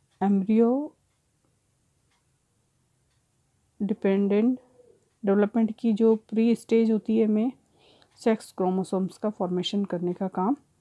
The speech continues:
करते हैं। इसी प्रकार जो euchromatins होते हैं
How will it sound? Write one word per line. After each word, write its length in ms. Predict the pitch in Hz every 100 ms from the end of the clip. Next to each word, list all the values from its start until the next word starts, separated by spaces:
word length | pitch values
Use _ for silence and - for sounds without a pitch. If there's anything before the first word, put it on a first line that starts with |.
| _ _ _
करते 300 | 170 170 185
हैं। 280 | 175 190 196 _ _ _ _ _ _ _ _ _ 226
इसी 200 | - 262
प्रकार 380 | 240 226 226
जो 220 | 220 233 226
euchromatins 960 | 196 240 247 247 214 214 233 226 -
होते 260 | 196 - 190
हैं 300 | 190 240